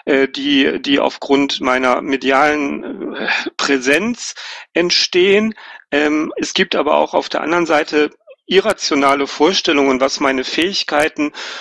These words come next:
und meine Möglichkeiten anbetrifft. Ich habe das auch schon gesagt, dass ich überhaupt mich nicht danach dränge, zum Beispiel, ähm, für die Piratenpartei jetzt eine herausragende Stellung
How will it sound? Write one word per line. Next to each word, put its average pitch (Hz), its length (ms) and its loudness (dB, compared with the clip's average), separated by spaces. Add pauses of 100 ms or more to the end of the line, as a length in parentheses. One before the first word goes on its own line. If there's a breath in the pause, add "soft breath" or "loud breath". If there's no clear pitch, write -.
(140 loud breath)
und 143 320 2
meine 131 240 2
Möglichkeiten 135 880 0
anbetrifft. 117 640 -4
Ich - 120 0
habe 156 140 -4
das 160 160 -4
auch 170 220 0
schon 202 260 -2
gesagt, 175 520 0 (360 loud breath)
dass - 400 -2
ich - 380 -2 (160)
überhaupt 139 720 -2
mich 175 280 0
nicht 170 400 -2
danach 135 340 0
dränge, 196 380 -2
zum 143 220 -4
Beispiel, 135 580 2 (380 loud breath)
ähm, 135 340 0
für 180 400 2
die 143 180 -4
Piratenpartei 139 920 0
jetzt 139 220 0
eine 131 240 0
herausragende 135 720 0
Stellung 156 520 0